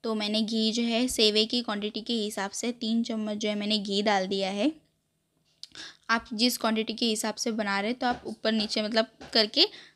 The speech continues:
आप जो है डाल देना घी को। तो यहाँ पर मैंने तीन चम्मच घी डाल दिया। उसके बाद में हम जो है सेवे डाल देंगे। तो यहाँ पर मैं सेवे डाल दे रही हूँ।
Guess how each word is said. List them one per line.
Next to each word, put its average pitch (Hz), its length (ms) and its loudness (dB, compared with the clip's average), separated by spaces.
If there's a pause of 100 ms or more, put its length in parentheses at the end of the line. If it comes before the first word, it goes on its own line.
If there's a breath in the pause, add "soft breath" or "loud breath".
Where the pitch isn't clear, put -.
आप 233 260 2
जो 247 80 -2
है 294 100 6
डाल 202 260 4
देना 196 280 0
घी 208 200 -4
को। 359 300 -2 (1600 soft breath)
तो 240 60 -4
यहाँ 220 120 -2
पर 220 100 2
मैंने 220 220 0
तीन 220 240 0
चम्मच 220 320 2
घी 226 220 2
डाल 226 260 4
दिया। 233 280 2
उसके - 360 -6
बाद 202 200 0
में 202 160 -4
हम 220 240 -2
जो 214 120 -2
है 220 100 0
सेवे 208 320 2
डाल 196 240 2
देंगे। 196 340 0 (1600 soft breath)
तो 233 60 -6
यहाँ 208 140 -4
पर 214 140 -4
मैं 214 140 0
सेवे 196 340 2
डाल 190 240 2
दे 190 60 -6
रही 202 220 -2
हूँ। 311 200 -2